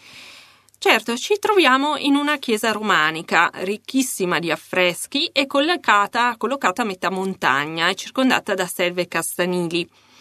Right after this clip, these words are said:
È una chiesa che è raggiungibile, tra l'altro, con la funicolare e con un brevissimo percorso a piedi. Entrando nella chiesa, lungo la parete sinistra è rappresentata un'Ultima Cena,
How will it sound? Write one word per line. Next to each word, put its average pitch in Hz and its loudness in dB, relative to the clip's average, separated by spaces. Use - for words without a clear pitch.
È 220 2
una 233 2
chiesa 254 0
che 208 2
è 196 4
raggiungibile, 214 -2
tra 190 2
l'altro, 190 0
con 180 -4
la 165 2
funicolare 185 0
e 170 0
con 170 -6
un 180 -2
brevissimo 180 -2
percorso 165 -4
a 156 0
piedi. 156 -8
Entrando 403 2
nella 214 -2
chiesa, 226 2
lungo 285 -2
la 202 0
parete 226 -2
sinistra 208 2
è 285 0
rappresentata 254 -2
un'Ultima 262 0
Cena, 202 0